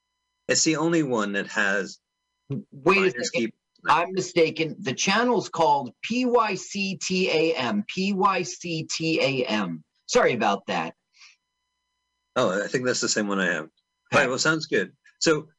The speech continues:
Speaker 1: here's the trick. We want you to go into your YouTube, and don't worry, take your time. We're gonna have a fantastic segment right before the movie, so chill out, all right? But the movie's called Finders Keepers, nineteen eighty-four. You're gonna find a foreign link. That is, of course, you are a cis white male like us in,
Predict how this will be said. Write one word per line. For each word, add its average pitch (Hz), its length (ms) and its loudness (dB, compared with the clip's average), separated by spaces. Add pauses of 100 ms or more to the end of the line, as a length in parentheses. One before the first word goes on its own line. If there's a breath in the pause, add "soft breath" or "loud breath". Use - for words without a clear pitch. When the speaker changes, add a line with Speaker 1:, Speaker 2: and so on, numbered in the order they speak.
Speaker 1:
here's 190 160 4
the 185 80 0
trick. 110 280 0
We 127 80 -4
want 156 300 -2
you 139 60 -4
to 123 60 -4
go 131 280 -2
into 160 260 -4
your 123 160 -2
YouTube, 110 500 -2
and 123 140 -4
don't 160 200 2
worry, 151 260 0
take 156 300 -6
your 160 80 -2
time. 120 340 -2
We're 101 220 -2
gonna 127 360 -4
have 110 200 -2
a 101 140 0
fantastic 123 600 -2
segment 113 420 -2
right 101 160 -4
before - 280 -4
the 101 100 -2
movie, 98 360 -8
so 87 260 -2 (340 loud breath)
chill 175 420 0
out, 160 300 0 (100)
all 107 80 2
right? 151 240 0 (320 soft breath)
But 120 120 2
the 120 80 -4
movie's 175 260 2
called 135 240 -2
Finders 139 300 -4
Keepers, 95 500 -2
nineteen 110 320 -2
eighty-four. 90 640 -2 (320 soft breath)
You're 95 100 2
gonna 110 180 0
find 123 380 0
a 98 280 -2 (280)
foreign 143 540 0
link. 135 400 -4
That 92 140 0
is, 98 140 0
of 92 80 -8
course, 95 300 -2
you 92 220 -2
are 92 120 2
a 85 40 -2
cis - 240 -4
white 87 180 -2
male 104 140 2
like 95 180 0
us 113 240 0
in, 101 180 -4